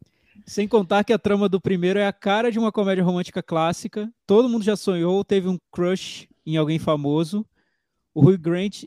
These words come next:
está no seu auge, mais desastrado do que nunca, e Julia Roberts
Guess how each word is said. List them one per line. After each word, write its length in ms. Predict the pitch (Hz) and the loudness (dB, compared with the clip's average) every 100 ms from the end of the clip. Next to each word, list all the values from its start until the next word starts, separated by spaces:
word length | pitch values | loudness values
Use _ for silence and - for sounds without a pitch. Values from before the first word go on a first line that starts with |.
| - | -10
está 360 | 170 - 190 | -10 -4 -2
no 80 | 185 | -2
seu 220 | 175 220 185 | 0 2 4
auge, 400 | 160 185 180 196 | 4 2 0 -4
mais 240 | 170 185 | -4 -4
desastrado 580 | 190 185 165 180 180 190 | -2 -4 -4 -4 -2 -2
do 80 | 185 | -4
que 100 | 175 | -6
nunca, 440 | 151 165 - 214 - | -6 -6 -8 -10 -8
e 80 | 170 | -6
Julia 340 | 147 190 202 | -2 0 0
Roberts 400 | 160 170 185 - | 0 -2 -4 -8